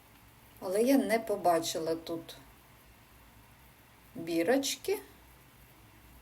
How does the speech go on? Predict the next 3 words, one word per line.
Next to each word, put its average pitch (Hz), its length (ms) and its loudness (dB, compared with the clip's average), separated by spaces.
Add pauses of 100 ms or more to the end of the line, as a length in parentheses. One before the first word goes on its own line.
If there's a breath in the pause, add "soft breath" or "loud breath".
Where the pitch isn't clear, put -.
(120)
тож - 500 -4 (320)
залишаю 180 1000 0
її. 175 360 -6